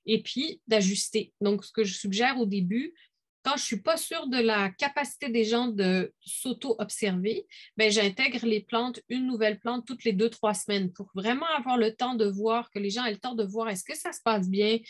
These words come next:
est-ce que je réagis mal, puis qu'ils apprennent à, à voir l'impact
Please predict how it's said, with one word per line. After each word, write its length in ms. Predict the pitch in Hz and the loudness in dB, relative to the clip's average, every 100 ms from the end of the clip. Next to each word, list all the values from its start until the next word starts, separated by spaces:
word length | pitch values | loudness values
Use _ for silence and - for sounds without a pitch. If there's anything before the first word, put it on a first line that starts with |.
| - - | -20 -12
est-ce 160 | 220 220 | -8 -6
que 120 | 311 | -4
je 80 | 269 | 0
réagis 420 | 233 214 208 196 | 4 4 2 0
mal, 320 | 185 196 214 - _ _ | 0 0 -2 -6 _ _
puis 340 | - 240 247 - | -4 -2 -2 -4
qu'ils 220 | - 202 | -6 0
apprennent 460 | 190 190 - 233 233 | 0 0 -2 0 2
à, 680 | 208 185 175 - 185 180 175 | 0 0 -2 -4 -4 -2 -4
à 40 | |
voir 320 | 180 202 208 | -2 0 2
l'impact 640 | 208 196 185 220 220 - | 2 0 0 -2 -4 -10